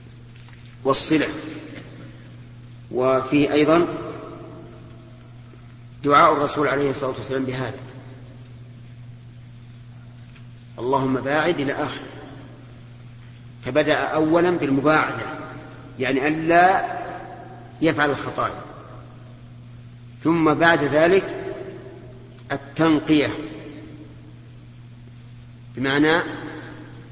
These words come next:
أنني إذا فعلت تنقيني من الخطايا، ثم بعد التنقية الغسل. وهذا مراحل. أولا البعد،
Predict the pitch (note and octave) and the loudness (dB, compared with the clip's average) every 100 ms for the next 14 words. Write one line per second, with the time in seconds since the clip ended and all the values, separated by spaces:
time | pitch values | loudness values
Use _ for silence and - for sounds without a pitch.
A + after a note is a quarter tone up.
0 | - - - - - - D3 D3 C#3+ C#3+ | -18 -18 -18 -20 -18 -4 2 2 2 2
1 | C#3 C#3+ C3+ C3+ C3+ C#3 D#3+ - - - | 0 0 0 0 2 2 0 -2 -12 -14
2 | - C3+ D3 C#3+ E3 D3+ B2 A#2+ - A#2+ | -8 -2 -2 0 0 0 0 -4 -8 -6
3 | A#2 F2 - - - - - - - - | -6 -8 -12 -16 -18 -18 -18 -18 -18 -20
4 | - - E3+ F3 C#3+ E3+ E3+ D3 - D#3 | -12 0 0 2 2 6 6 4 0 -2
5 | D#3+ E3 F3+ F#3+ - - - - - - | 0 2 2 2 -4 -12 -12 -14 -16 -18
6 | - - - - - - - - - - | -18 -18 -18 -18 -20 -20 -20 -20 -20 -20
7 | - - - C3 B2+ D3 - - - - | -20 -20 -8 -2 0 0 -2 -10 -16 -16
8 | - - - - - - - - - - | -18 -18 -18 -20 -20 -20 -20 -20 -18 -18
9 | - - A#2+ - - - - - - - | -18 -18 -18 -18 -18 -18 -18 -18 -18 -18
10 | - A#2+ C3 D3 C#3 C3+ - - - C#3+ | -14 -6 0 2 2 -2 -8 -12 -8 -2
11 | D#3 D#3+ B2 - - - - - - - | 2 2 2 -6 -12 -14 -16 -16 -18 -18
12 | - - - - - - D3 D#3 D3 E3+ | -20 -20 -20 -18 -20 -4 2 2 4 2
13 | E3 D3 C#3+ D3+ | 2 0 0 -2